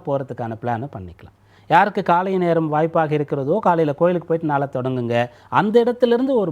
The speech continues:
பலம் எடுத்துக்கொண்டு, அதை கொண்டு நீங்க இந்த நாள்ல டிராவல் பண்ண முடியும். அல்லது மாலை நேரம் கோயிலுக்கு போற மாதிரி பிளான் பண்ணிக்கங்க. அந்த எண்ணம் இருக்கும், கோயிலுக்கு போகணும், அப்ப நம்ம இப்படி இருக்கணும், இதை செய்யணும், இதை செய்யக்கூடாதுன்னு சொல்லி, அதனால உங்களுக்கு சந்திராஷ்டமத்தினால பாதிப்பு ஏற்படுவது தவிர்க்கப்படும். அப்படியாக இன்றைய நாள் நீங்க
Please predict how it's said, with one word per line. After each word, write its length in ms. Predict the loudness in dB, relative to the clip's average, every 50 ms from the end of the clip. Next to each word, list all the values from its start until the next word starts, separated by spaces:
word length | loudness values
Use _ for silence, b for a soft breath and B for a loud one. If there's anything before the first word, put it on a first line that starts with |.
| 0 0
பலம் 220 | 0 0 0 0 -2
எடுத்துக்கொண்டு, 520 | -2 -4 -6 -8 -6 -6 -6 -4 -2 -2 0 2
அதை 140 | 2 2 2 2 0
கொண்டு 180 | -2 -2 -2 -2 -2
நீங்க 160 | -2 -2 -2 -2
இந்த 140 | -4 -4 -4 -4
நாள்ல 200 | -2 -2 -4 -4 -4
டிராவல் 260 | -4 -6 -6 -6 -10
பண்ண 140 | -12 -14 -16 -16
முடியும். 200 | -18 -20 -20 _ _ _ _ _ _ b b b b b b b 2
அல்லது 200 | 2 2 2 2 2
மாலை 260 | 2 2 2 2 2 2 2
நேரம் 200 | 2 2 2 0 0
கோயிலுக்கு 280 | 0 0 0 -2 -2 -2
போற 140 | -2 0 0 0
மாதிரி 140 | 0 0 0
பிளான் 200 | 0 0 0 0 0
பண்ணிக்கங்க. 380 | -2 -2 -2 -2 -2 0 0 2
அந்த 120 | 2 4 4 4
எண்ணம் 220 | 4 4 4 4 2
இருக்கும், 260 | 0 -2 -4 -10 -16 -18 _ _ _ _ _ _ 2
கோயிலுக்கு 260 | 2 4 2 2 -2
போகணும், 320 | -6 -8 -6 -6 -6 -8 -8 -12 b b b b
அப்ப 140 | -6 -2 -2 0
நம்ம 140 | 0 -2 -2
இப்படி 160 | -2 -2 -2 -2 -2
இருக்கணும், 360 | -4 -6 -8 -8 -8 -10 -10 -8 -6
இதை 100 | -4 -4 -2 -2
செய்யணும், 360 | -2 -2 -2 -4 -4 -6 -6 -6
இதை 100 | -8 -8 -6
செய்யக்கூடாதுன்னு 680 | -2 -2 -2 -2 -2 -4 -4 -6 -6 -6 -8 -10 -10 -12
சொல்லி, 160 | -14 -14 -16 b b b b b 2 2
அதனால 340 | 4 4 2 2 0 0 0
உங்களுக்கு 300 | 0 -2 -2 -2 -2 0 0
சந்திராஷ்டமத்தினால 760 | 0 0 2 2 2 0 0 -2 -6 -8 -6 -4 -4 -2 0 0
பாதிப்பு 340 | 0 0 -2 -4 -4 -6 -6 -6
ஏற்படுவது 440 | -6 -8 -10 -10 -10 -6 -6 -6 -4 -4
தவிர்க்கப்படும். 560 | -4 -6 -6 -10 -12 -16 -18 -18 -20 -20 _ _ _ _ b b b b b b b -8
அப்படியாக 400 | -6 -2 0 2 2 2 2 0 -2
இன்றைய 240 | -2 -2 -2 -2 -2 -2
நாள் 180 | -2 -2 -4 -6
நீங்க 240 | -6 -6 -6 -8